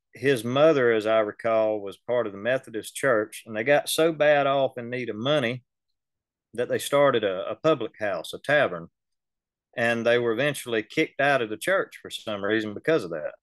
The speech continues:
They were later relocated. They came down to the newly formed Ware County, where he got his start, uh, his affluent start, as far as a, uh,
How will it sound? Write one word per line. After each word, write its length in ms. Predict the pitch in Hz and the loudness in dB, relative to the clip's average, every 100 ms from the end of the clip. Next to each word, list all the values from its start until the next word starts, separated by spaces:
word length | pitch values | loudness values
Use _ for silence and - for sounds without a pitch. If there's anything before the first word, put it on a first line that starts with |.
| _ _ _ _ _ - - | _ _ _ _ _ -20 -20
They 240 | 110 120 131 | 0 2 4
were 160 | 120 | 2
later 640 | 120 147 185 156 127 110 117 _ | 4 4 4 2 2 -2 -6 _
relocated. 760 | 127 127 135 131 - 123 120 113 | -6 0 2 2 4 2 2 0
They 80 | |
came 300 | 107 135 135 | -2 -2 -2
down 280 | 120 120 110 | 0 0 -2
to 100 | 107 | -6
the 100 | 104 | -8
newly 340 | 104 127 117 107 | -2 0 0 0
formed 460 | 120 117 107 95 | 0 0 -2 -6
Ware 340 | 92 135 156 113 | -2 2 4 2
County, 480 | - 98 92 104 - _ _ _ _ _ _ | -4 -8 -8 -10 -14 _ _ _ _ _ _
where 140 | - 104 | -2 -2
he 140 | 143 | 0
got 300 | 139 131 117 | 4 4 4
his 160 | 120 - | -2 -8
start, 540 | - 117 117 113 - - _ _ _ - - 110 | -2 2 4 4 0 -18 _ _ _ -20 -16 -10
uh, 140 | 107 | -6
his 180 | 107 104 | -4 0
affluent 560 | 110 131 - 101 95 - | 2 2 0 -8 -8 -8
start, 460 | - 101 101 - _ _ _ _ - | -2 0 0 -2 _ _ _ _ -6
as 160 | 110 107 | -4 -2
far 320 | - 120 110 | 2 6 6
as 220 | 104 95 | 4 2
a, 320 | 98 98 98 | 0 0 0
uh, 280 | 95 92 87 | 0 -2 -4